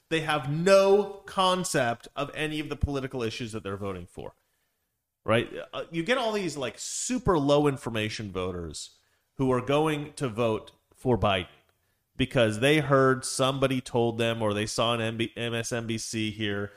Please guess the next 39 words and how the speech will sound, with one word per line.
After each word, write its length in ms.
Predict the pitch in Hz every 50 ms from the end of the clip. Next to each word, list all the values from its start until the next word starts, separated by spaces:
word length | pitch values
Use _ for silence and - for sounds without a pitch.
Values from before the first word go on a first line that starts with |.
| _ _ _ _ _ _ _
that, 480 | 104 113 113 110 107 104 104 104 - -
uh, 320 | 113 107 104 98 95 90 -
"Oh, 140 | 104 110 107
Trump 280 | - - - 139 139
supporters 440 | - 139 - - 127 120 120 120 117
are 80 | 120 117
racist, 600 | 110 104 101 101 101 - - 107 101 98 - -
Trump's 320 | - - 113 113 110 -
horrible, 640 | - - 113 107 104 104 101 98 98 98 98 95 - _ _ _ _ _
and 400 | - 101 104 104 101 98 98 95
they 80 | 98 98
gotta 180 | 110 107 107
vote 220 | 104 104 104 101 101
him 80 | 98
out 120 | 98 95 95
of 80 | 90 92
office." 480 | 90 87 82 - 90 85 87 - - - -
And 140 | - 101
so 120 | - - 107
you 60 | 101
get 100 | 104 98
all 100 | 110 139
these 140 | 165 160 139
low 300 | 107 104 107 117 143 165
information 520 | 175 175 - 160 151 143 143 143 - 156 143
voters 440 | 135 120 110 101 92 90 90 90 -
who 80 | 113
don't 220 | 110 117 113 123 123
know 100 | 113 98
what 200 | 92 120 131 -
the 100 | 160 139
hell 160 | 143 139 135
they're 120 | 127 117
doing, 440 | 107 101 104 104 101 90 80 78 80 - _ _ - - _ _ _ _ _ -
and 140 | 117 120 117
they're 100 | 110 104 104 - -
ruining 640 | 127 147 156 156 160 165 156 156 151 151 156 151 - -
the 140 | 113 117 113
country. 600 | - - - 139 135 131 123 - - 87 78 -